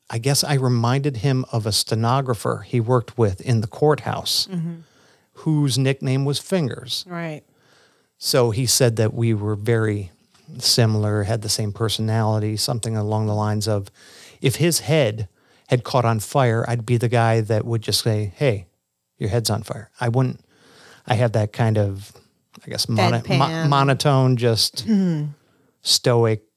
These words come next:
Speaker 2: Yeah.
Speaker 1: "Nothing's going to bother me" type of personality that reminded him of this other gentleman.
Speaker 2: Gotcha.
Speaker 1: And so then he was joking around about calling me Fingers Bibinidu or something like that. And then he's like, "Ah, you don't look Italian." He's like,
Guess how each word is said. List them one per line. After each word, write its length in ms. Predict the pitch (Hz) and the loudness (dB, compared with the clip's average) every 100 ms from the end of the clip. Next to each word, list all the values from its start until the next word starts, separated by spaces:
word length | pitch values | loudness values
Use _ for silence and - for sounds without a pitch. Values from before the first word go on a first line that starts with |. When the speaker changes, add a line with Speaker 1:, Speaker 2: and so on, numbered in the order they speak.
| _ _ _ _ | _ _ _ _
Speaker 2:
Yeah. 180 | - 151 | -4 -2
Speaker 1:
"Nothing's 520 | 127 123 113 120 104 | 0 2 2 0 -2
going 200 | 98 117 | 0 0
to 60 | 101 | 0
bother 320 | 104 110 113 | 2 2 2
me" 140 | 107 | 0
type 300 | 107 - 110 | -2 -2 -2
of 160 | 110 107 | -4 -12
personality 800 | - 123 - 107 101 113 123 127 | -4 -2 -2 -2 -2 0 2 0
that 220 | 110 113 | 0 0
reminded 420 | 117 110 107 110 104 | 0 0 0 -2 -2
him 160 | 107 | -2
of 160 | 104 98 117 - | -2 -4 -10 -6
this 180 | 110 - | -4 0
other 220 | 123 113 | 0 0
gentleman. 520 | 107 101 104 - 101 - _ - | 0 -2 -2 -8 -12 -16 _ -12
Speaker 2:
Gotcha. 400 | 131 - - 156 - | -8 -6 -6 -10 -4
Speaker 1:
And 420 | 127 120 113 104 | 2 4 2 2
so 140 | 101 127 | 0 0
then 200 | 123 117 | 2 2
he 160 | 113 | 0
was 140 | 110 104 | 0 -2
joking 300 | 113 104 110 | 0 0 0
around 200 | 107 104 | -2 -2
about 240 | 104 95 | -2 -4
calling 300 | - 110 101 | -4 -4 -2
me 80 | 104 | -4
Fingers 400 | 90 113 107 101 | -2 -2 -2 -4
Bibinidu 920 | 107 110 107 101 123 127 120 120 120 | -2 0 0 2 2 2 4 4 4
or 120 | 117 107 | 2 0
something 360 | - 131 127 | -2 -4 -2
like 160 | 113 107 | -2 0
that. 340 | 113 113 117 _ - - - - | 2 2 0 _ -20 -20 -20 -8
And 80 | 120 | -2
then 80 | 110 | 0
he's 120 | 104 | 0
like, 140 | 110 | 2
"Ah, 140 | 113 117 | 2 2
you 160 | 107 | 0
don't 180 | 107 113 | 0 -2
look 140 | 113 120 | -4 -8
Italian." 640 | 107 117 113 113 110 107 | -6 -4 -2 -2 -2 -6
He's 300 | 95 113 104 | -8 -8 -8
like, 160 | - | -12